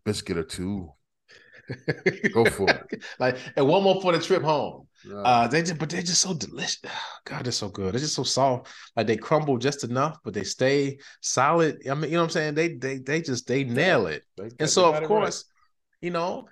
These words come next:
Speaker 2: you think about those biscuits and you're like, "Hey, man, I would want, want this at home." G-, of course, Red Lobster also makes it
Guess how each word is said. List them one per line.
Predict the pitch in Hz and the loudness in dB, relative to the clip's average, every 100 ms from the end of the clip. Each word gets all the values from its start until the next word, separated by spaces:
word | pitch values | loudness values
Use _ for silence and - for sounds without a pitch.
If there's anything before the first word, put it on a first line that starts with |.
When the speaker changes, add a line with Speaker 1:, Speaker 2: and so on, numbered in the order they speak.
| _ | _
Speaker 2:
you | - 160 | -10 -4
think | 214 226 | -2 0
about | 165 151 139 | 2 4 4
those | 131 123 | 0 -2
biscuits | 151 151 135 131 | -6 -4 -4 -4
and | 131 | -2
you're | 143 | -2
like, | 147 135 | -2 -4
"Hey, | - 170 175 | -6 -4 -4
man, | 143 156 170 170 | -2 -2 -2 -2
I | |
would | 170 131 | 0 0
want, | 139 156 156 _ | 0 -2 -4 _
want | 113 135 151 | -8 -6 -4
this | 147 143 | -4 -2
at | |
home." | 139 190 170 98 80 - - - | 2 2 2 0 -4 -14 -20 -16
G-, | - - | -14 -8
of | 90 - | -10 -2
course, | 110 104 | 2 2
Red | 101 104 | 2 4
Lobster | 104 107 - 107 | 4 4 2 -2
also | 85 98 110 104 - | 0 -2 -2 -6 -6
makes | 104 107 135 | -6 -2 -2
it | 139 | -2